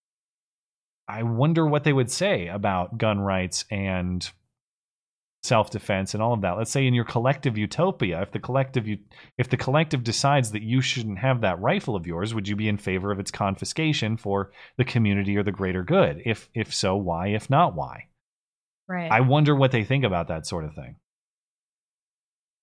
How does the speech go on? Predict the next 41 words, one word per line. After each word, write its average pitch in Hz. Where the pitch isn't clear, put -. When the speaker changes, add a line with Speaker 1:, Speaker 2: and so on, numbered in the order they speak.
Speaker 1:
I 117
don't 147
know. 120
It, 147
uh, 139
Speaker 2:
Um, 220
Speaker 1:
but 147
yes, 135
I'm 151
in 170
favor 170
of 143
gun 135
rights 135
even 120
for 113
people 110
who 107
don't 98
agree 92
with 80
me. 107
Uh, 104
but 95
in 104
the 101
same 110
way, 107
I'm 107
in 101
favor 104
of 92
speech 104
rights 78
for 87
them 80
too. 76
Speaker 2:
This 214
is 208
from 185
Lee. 180